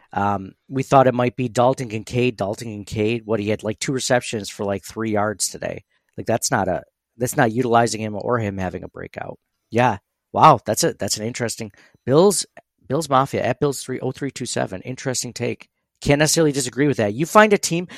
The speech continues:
if the Washington Commanders had shut down Stefon Diggs,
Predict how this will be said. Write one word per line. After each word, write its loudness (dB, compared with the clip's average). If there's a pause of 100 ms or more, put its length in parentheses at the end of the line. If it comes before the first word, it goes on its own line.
(120)
if -4
the 4
Washington 2
Commanders 0
had -6
shut -2
down 0 (220)
Stefon -2
Diggs, -2